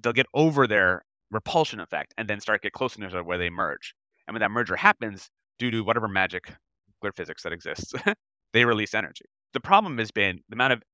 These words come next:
electricity we spend to get those ions to high enough energies where they fuse always takes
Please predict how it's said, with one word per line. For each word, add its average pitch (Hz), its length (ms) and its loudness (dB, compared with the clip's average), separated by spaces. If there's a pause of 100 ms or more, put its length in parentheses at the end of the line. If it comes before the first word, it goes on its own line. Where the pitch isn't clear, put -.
electricity 95 560 -6
we 82 100 -14
spend - 460 -16 (440)
to 113 140 -10
get 131 280 0
those 117 240 0
ions 104 400 4
to 95 80 -4
high 110 180 2
enough 98 160 -4
energies 104 320 -8
where 98 100 -8
they 85 100 -8
fuse 135 440 -10 (260)
always 127 300 0
takes - 400 -4